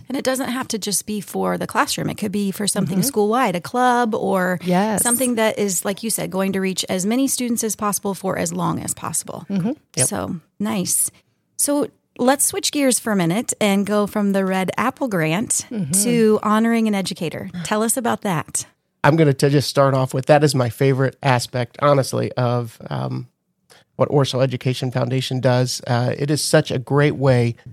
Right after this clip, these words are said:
Speaker 3: to bring, um, awareness to what the great teachers in our community are doing. And it's just a great way for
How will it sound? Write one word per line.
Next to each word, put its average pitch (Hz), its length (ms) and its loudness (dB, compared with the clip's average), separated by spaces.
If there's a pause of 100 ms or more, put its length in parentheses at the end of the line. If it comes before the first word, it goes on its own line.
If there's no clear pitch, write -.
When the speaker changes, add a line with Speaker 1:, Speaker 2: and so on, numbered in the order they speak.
(300)
Speaker 3:
to 135 100 4
bring, 139 460 4 (120)
um, 123 480 2
awareness 143 600 2
to - 100 -2
what 127 240 -2
the 139 80 -2
great 135 360 2 (180)
teachers 123 380 0
in 127 80 2
our 120 60 0
community 120 400 -2
are 117 80 2
doing. 117 300 0
And 123 100 0
it's - 180 -4
just - 320 -2 (400)
a 160 60 6
great 165 260 8
way 147 200 8
for 131 340 0